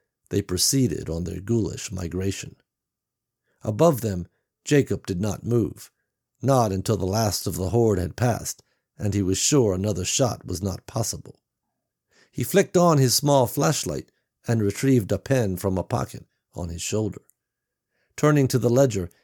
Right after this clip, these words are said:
he flipped the pages until he found what he was looking for. A list of names, all beginning with H. Some crossed out. Most not, stared back at him.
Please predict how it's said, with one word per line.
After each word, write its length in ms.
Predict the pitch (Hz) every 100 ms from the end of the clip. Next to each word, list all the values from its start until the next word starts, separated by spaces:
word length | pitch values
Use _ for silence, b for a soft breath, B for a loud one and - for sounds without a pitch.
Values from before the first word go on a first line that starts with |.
| _
he 160 | - 113
flipped 320 | - 131 -
the 100 | 104
pages 520 | 135 139 104 90 78
until 280 | 90 90 95
he 120 | 95
found 440 | - 127 113 95 85
what 140 | 87
he 100 | 92
was 220 | 85 90
looking 280 | 117 101 85
for. 360 | - 64 - _ _ _ _ _ _ _
A 100 | 110
list 320 | 120 131 -
of 120 | 123 127
names, 480 | 147 113 87 95
all 280 | 117 120 87
beginning 420 | 104 98 117 107
with 160 | 95 101
H. 440 | 120 - - - _ _ _ _ _ _
Some 340 | - 160 117 101
crossed 400 | 110 95 - 117
out. 300 | 104 - - _ _ _ _ _ -
Most 440 | 113 104 87 - 95
not, 340 | 110 87 - _ _ _
stared 380 | - 110 101 76
back 240 | 107 -
at 80 | 87
him. 260 | 90 -